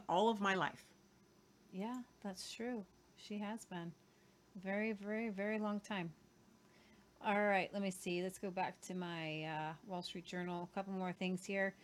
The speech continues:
Speaker 2: The protests erupted in September. Um, in Iran, protests erupted over a woman's death after a dress code arrest. In coming weeks, they, uh, would grow into a broader movement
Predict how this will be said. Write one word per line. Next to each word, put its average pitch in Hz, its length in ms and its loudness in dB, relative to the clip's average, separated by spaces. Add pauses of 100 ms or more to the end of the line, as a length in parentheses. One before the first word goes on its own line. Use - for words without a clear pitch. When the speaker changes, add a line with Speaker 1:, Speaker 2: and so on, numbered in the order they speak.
(240)
Speaker 2:
The 214 60 4
protests 277 580 8
erupted 196 520 6 (240)
in 185 80 2
September. 202 680 2 (380)
Um, 175 320 6
in 185 120 2
Iran, 190 420 6
protests 196 360 0
erupted 196 280 2
over 175 140 4
a 175 40 6
woman's 254 300 6
death 208 280 8 (440)
after 208 220 6
a 190 40 6
dress 233 360 8
code 254 360 6
arrest. 196 520 8
In 190 100 6
coming 202 320 4
weeks, 220 280 4
they, 196 180 4 (140)
uh, 190 180 8
would 180 160 4
grow 208 240 8
into 208 180 4
a 185 60 6
broader 202 340 8
movement 233 600 6